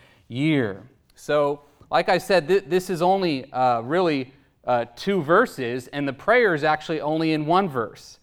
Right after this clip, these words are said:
So I wanna, before we break down, break it down, I just wanna read it to you. It's found in First Chronicles chapter four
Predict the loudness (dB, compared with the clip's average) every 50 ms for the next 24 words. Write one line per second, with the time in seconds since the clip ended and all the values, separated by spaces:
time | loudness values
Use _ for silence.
0 | _ _ _ _ _ -4 -2 0 2 4 4 4 4 4 2 0 -2 -4 -8 -18
1 | _ -10 -6 -4 -4 -2 2 4 4 4 4 2 0 -2 -2 -4 -4 -4 -4 -4
2 | -2 -2 -4 -6 -8 -12 -10 -4 -4 -4 -4 -4 -6 -6 -6 -4 -4 -4 -4 -6
3 | -6 -6 -6 -4 -4 -2 0 0 0 0 -2 -4 -6 -8 -8 -6 -6 -6 -8 -6
4 | -6 -6 -4 -4 -6 -8 -10 -8 -4 -2 0 0 0 -2 -6 -4 -2 0 0 0
5 | -2 -4 -6 -6 -6 -6 -6 -8 -10 -12 -18 _ _ _ _ _ _ _ _ _
6 | _ _ _ -16 -6 -2 0 2 2 0 0 0 -2 -2 -2 -4 -6 -4 -2 -2
7 | 0 -2 -2 -4 -6